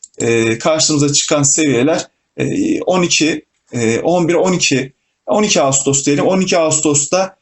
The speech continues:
bir ihtimal bizim iki bin ellileri görme ihtimalimiz var mı acaba diye şimdiden,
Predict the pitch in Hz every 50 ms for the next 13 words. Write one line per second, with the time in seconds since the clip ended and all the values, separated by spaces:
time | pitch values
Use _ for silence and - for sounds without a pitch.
0 | _ _ _ _ _ 185 190 185 156 139 - 151 156 156 180 175 147 143 143 131
1 | 160 180 185 - - - 156 143 - - 165 185 180 151 160 175 165 160 147 143
2 | 143 165 175 170 175 160 156 165 160 147 139 - 139 131 127 131 139 170 190 185
3 | - - - - 151 160 151 143 147 147 139 131 127 131 120 139 131 127 127 151
4 | 175 170 - - 151 139 131 113 160 180 190 185